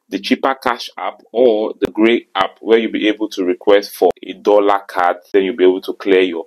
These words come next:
payment. We use this a lot of times, okay? So feel free to sign up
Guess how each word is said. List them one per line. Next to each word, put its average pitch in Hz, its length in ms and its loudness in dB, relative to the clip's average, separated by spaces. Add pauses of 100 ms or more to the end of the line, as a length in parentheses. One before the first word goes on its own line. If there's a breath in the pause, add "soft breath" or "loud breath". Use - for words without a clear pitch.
payment. 85 560 -4 (140)
We 101 160 -6
use 117 340 0
this 113 340 -4
a 92 120 2
lot 98 260 2
of - 160 -10
times, 82 400 -4
okay? 117 440 -2 (420)
So - 260 -4
feel 117 220 -2
free 107 320 -4
to 95 160 -12
sign 123 340 -2
up 110 160 0